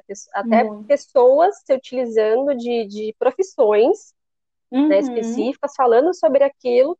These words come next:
Speaker 1: que ela não tem o mínimo de, de base teórica, não tem nada. E ela fala, e as pessoas muitas vezes acreditam e seguem essa pessoa, e até que ponto também essa pessoa tá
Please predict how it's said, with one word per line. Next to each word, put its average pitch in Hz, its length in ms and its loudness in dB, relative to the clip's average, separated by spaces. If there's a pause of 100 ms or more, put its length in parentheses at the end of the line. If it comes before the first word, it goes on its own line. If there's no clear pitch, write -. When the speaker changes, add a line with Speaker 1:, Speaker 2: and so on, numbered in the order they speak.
Speaker 1:
que 392 80 -6
ela 403 180 0
não 466 220 4
tem 370 240 0
o 403 140 6
mínimo 349 240 0 (120)
de, 440 300 4
de 339 140 -2
base 233 420 2
teórica, 226 460 2
não 214 100 -4
tem 226 140 -2
nada. 226 600 0 (480)
E 254 120 0
ela 262 240 2
fala, 302 400 0
e 294 40 4
as 285 140 -2
pessoas 254 480 0
muitas 262 280 -2
vezes 233 260 0
acreditam 233 920 -4 (480)
e 214 340 -6
seguem 214 640 0
essa 208 180 -10
pessoa, 208 680 -2
e 247 120 2
até 254 220 0
que - 200 -20
ponto 294 300 2
também 285 440 2 (420)
essa 233 220 -4
pessoa 247 580 2
tá 254 400 0